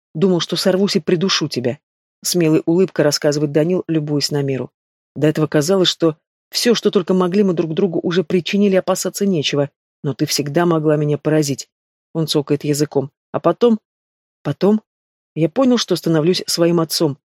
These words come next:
от которого все старались держаться подальше. Я адски тебя ревновала». Голос срывается. «Я не знал». Данил продолжает спокойнее. «Смотрел на тебя украдкой, много наблюдал, какая ты, как с дочкой ладишь, как с другими общаешься,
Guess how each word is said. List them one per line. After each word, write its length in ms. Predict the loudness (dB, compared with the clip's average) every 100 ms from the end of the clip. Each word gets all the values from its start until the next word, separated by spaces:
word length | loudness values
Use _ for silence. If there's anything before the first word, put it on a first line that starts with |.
| -10
от 140 | -8
которого 400 | -4 0 2 0
все 160 | -2 -6
старались 380 | -2 0 0 0
держаться 340 | 0 -2 -4
подальше. 520 | -4 -4 -4 -4 -6 -10 _ _ _ _ _ -2
Я 220 | 0 0
адски 360 | 2 -2 -2 -4
тебя 220 | 0 2
ревновала». 520 | 2 2 2 2 0 -4 _ _ _ -4
Голос 300 | -2 -2 -2
срывается. 600 | -2 -2 -2 -4 -8 -8 _ _ _
«Я 240 | 0 2 4
не 100 | 4
знал». 360 | 2 0 -2 _ _ _ -4
Данил 360 | 0 2 2
продолжает 480 | 0 0 2 2 0
спокойнее. 600 | -2 -2 0 0 0 -6 -12 _
«Смотрел 440 | -4 0 2 2
на 100 | 2
тебя 240 | 0 0 0
украдкой, 500 | -2 0 0 0 -2
много 320 | 2 2 2
наблюдал, 420 | 0 0 0 2 0
какая 340 | 0 2 2
ты, 200 | 0 -4 -2
как 160 | -2 0
с 40 |
дочкой 360 | 0 0 -2 0
ладишь, 280 | 2 0 -2
как 180 | -2
с 40 | 0
другими 380 | 0 2 0 0
общаешься, 640 | -2 0 0 0 -2